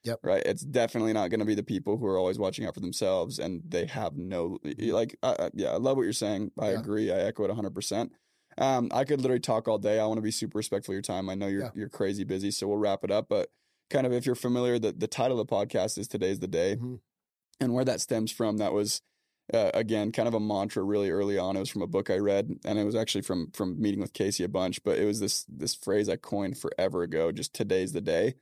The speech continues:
Speaker 2: And kind of the meaning behind it and the point of it is it really, like, today's all you've got. Like,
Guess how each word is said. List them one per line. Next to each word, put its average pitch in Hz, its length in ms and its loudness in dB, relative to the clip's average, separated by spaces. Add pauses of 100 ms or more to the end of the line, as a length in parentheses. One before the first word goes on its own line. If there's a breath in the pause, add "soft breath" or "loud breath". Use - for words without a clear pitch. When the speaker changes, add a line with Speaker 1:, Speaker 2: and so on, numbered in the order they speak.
(380)
Speaker 2:
And 117 300 0 (220)
kind 151 160 2
of 147 40 2
the 123 60 2
meaning 113 380 2
behind 107 320 -2
it 98 80 0
and 82 60 -4
the - 60 -4
point 107 320 -2
of 98 120 0
it - 80 0
is 104 180 -2
it 104 140 0
really, 117 320 2
like, 101 220 0
today's 110 420 0
all 101 120 2
you've 95 160 -2
got. 71 320 -2
Like, 87 360 0